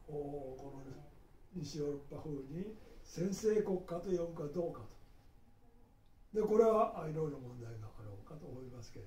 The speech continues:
ども、本質はそういうこと。したがいまして、このウクライナ問題というものも、いろんなも-、要素が先ほどご説明しましたように絡んでいるということであり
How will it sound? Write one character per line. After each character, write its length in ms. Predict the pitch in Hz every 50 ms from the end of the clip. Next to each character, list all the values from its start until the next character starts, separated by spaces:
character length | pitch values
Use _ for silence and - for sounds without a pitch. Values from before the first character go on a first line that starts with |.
| 104 -
ど 60 | -
も、 220 | 170 185 160 127 104 110
本 120 | 120 107
質 160 | - - -
は 120 | 170 185 175
そ 160 | - 147 131
う 20 |
い 60 | 120
う 20 | 117
こ 80 | 107
と。 840 | 107 - - - - - - - - - - - - - - - - -
し 40 |
た 80 | - 180
が 80 | 180 180
い 80 | 175 165
ま 120 | 160 151
し 120 | - - -
て、 60 | 120 120 - - - - - - - - - - - - - - - -
こ 160 | - 185 196
の 360 | 220 226 247 269 269 - - - - - - - - - - - - - - - - - - - - - - - - -
ウ 80 | 185 -
ク 140 | - 196
ラ 140 | 190 180 180
イ 40 | 180
ナ 120 | 175 180
問 280 | 180 180 185 190 180 160
題 120 | 143 -
と 960 | - 113 107 - - - - - - - - - - - - - - - - 151
い 140 | 156 156
う 100 | 156 156
も 160 | 151 151 151 151
の 20 | 143 135 123 123 135
も、 260 | 143 165 180 - - - - - - - - - - - - - - -
い 60 | 156
ろ 120 | 147 156
ん 60 | 160 156
な 80 | 160
も-、 260 | 156 156 156 147 147 151 156 - -
要 180 | 160 160 147
素 200 | 147 - 151 143
が 200 | 147 165 180 - -
先 260 | - - - 120 -
ほ 80 | 127 127
ど 60 | 123
ご 80 | 120 107
説 240 | - - - -
明 120 | - - 95
し 80 | - -
ま 80 | - 107
し 60 | -
た 60 | 151
よ 60 | 151
う 40 | 147
に 60 | 143 -
絡 260 | - - 131 147 160
ん 100 | 170 165
で 60 | 170
い 100 | 160 147
る 120 | 139 131 - - - - - - -
と 40 |
い 160 | 139 139 135 139
う 80 | 139
こ 60 | 131
と 100 | 120 -
で 80 | 120 113
あ 20 | 113
り 80 | 113